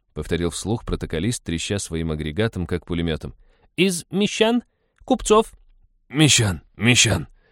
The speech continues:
закивал Пётр Баранников. «В купцах уже не числимся. Разорилась торговля, батина». «Каких мещан? Откуда?»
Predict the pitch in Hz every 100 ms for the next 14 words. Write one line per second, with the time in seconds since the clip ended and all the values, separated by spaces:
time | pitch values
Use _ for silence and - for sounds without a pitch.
0 | _ 73 85 92 82 78 82 78 76 85
1 | 80 69 - - - - - - 120 131
2 | 147 120 113 123 117 110 101 95 82 -
3 | - - _ _ - 82 90 110 123 98
4 | 107 101 107 101 98 101 101 92 82 -
5 | _ _ _ _ _ _ _ 240 - 214
6 | - 202 - 208 202 - 208 - 196